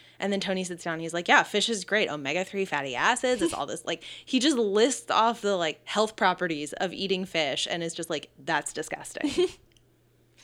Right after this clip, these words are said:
Speaker 2: But, like, classic high school, though. I mean, like, I remember in high school, so many people would just get, like, the pizza or, like, French fries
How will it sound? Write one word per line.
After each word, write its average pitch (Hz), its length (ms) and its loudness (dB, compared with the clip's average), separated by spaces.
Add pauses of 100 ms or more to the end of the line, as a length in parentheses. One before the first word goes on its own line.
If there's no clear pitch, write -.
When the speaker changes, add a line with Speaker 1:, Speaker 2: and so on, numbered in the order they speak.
(260)
Speaker 2:
But, 381 160 -4
like, 427 220 -2
classic 254 520 0
high 208 180 -2
school, 175 340 -6
though. 208 220 0
I 233 160 2
mean, 247 480 0
like, 233 180 -6
I 302 120 0
remember 240 260 -4
in 220 80 -8
high 208 100 -6
school, 202 300 -8
so 220 120 -6
many 220 160 -2
people 196 240 -8
would 190 140 -4
just - 240 -10
get, 190 160 0
like, 185 160 -4
the 196 80 -10
pizza - 500 -8
or, 214 280 -2
like, 208 180 -4
French - 360 -10
fries - 380 -10